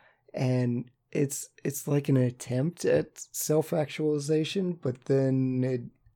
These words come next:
it really goes nowhere. It just seems like we needed a little bit of melodrama from the ladies. And then later on,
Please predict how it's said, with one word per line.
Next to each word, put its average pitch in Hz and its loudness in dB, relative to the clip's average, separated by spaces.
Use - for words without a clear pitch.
it - -2
really 151 8
goes 131 6
nowhere. 127 2
It 143 -4
just - -10
seems 123 -2
like 123 -2
we 127 0
needed 123 0
a 123 -4
little 139 4
bit 139 0
of 123 2
melodrama 131 0
from 123 -4
the 123 -6
ladies. 135 2
And 147 0
then 175 6
later 165 6
on, 151 4